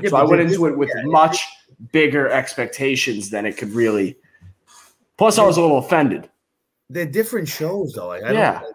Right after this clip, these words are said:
Speaker 2: Well, it's,
Speaker 1: they're
Speaker 2: it's the same concept, though. It's a crime drama.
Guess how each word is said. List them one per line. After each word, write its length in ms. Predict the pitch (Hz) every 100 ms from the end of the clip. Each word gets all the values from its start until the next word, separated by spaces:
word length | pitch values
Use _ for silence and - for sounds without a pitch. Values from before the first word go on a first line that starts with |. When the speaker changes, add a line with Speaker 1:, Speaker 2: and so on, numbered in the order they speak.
| _ _ _ _ _
Speaker 2:
Well, 180 | 220 196
it's, 200 | 208 165
Speaker 1:
they're 80 | 165
Speaker 2:
it's 140 | 196 208
the 80 |
same 340 | 190 247 220 185
concept, 680 | - 190 208 214 196 131 -
though. 120 | 110
It's 120 | 107
a 40 | 120
crime 400 | - 170 180 160
drama. 440 | 110 87 73 -